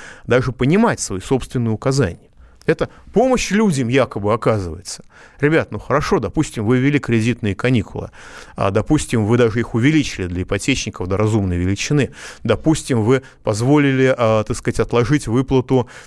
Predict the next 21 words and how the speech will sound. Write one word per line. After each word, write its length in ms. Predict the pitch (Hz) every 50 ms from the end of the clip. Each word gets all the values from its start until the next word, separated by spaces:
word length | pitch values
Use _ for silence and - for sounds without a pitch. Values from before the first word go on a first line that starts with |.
| - _
э, 140 | - 131 117
пени 300 | - - 147 143 131 131
и 40 | 131
штрафов 520 | - - - 175 180 151 - - 113 95
з-, 100 | 95 107 -
э, 240 | - 127 117 110 107
за 560 | 107 101 113 107 107 107 104 101 101 98 98 -
коммуналку, 500 | - 117 143 160 160 139 107 90 - -
то 80 | -
есть 100 | 95 -
вы 200 | 107 107 104 104
от-, 140 | 104 110 -
вы 140 | 113 110 117
отсрочили 480 | 113 - - - 156 131 - - 101
выплату 380 | 92 98 98 - - 101 - 120
в 80 | - -
пени 180 | - 110 98
и 40 | 87
штрафов 400 | 87 - - 117 101 - - 87
за 80 | 82 -
коммуналку. 520 | - - 95 104 110 113 92 80 - -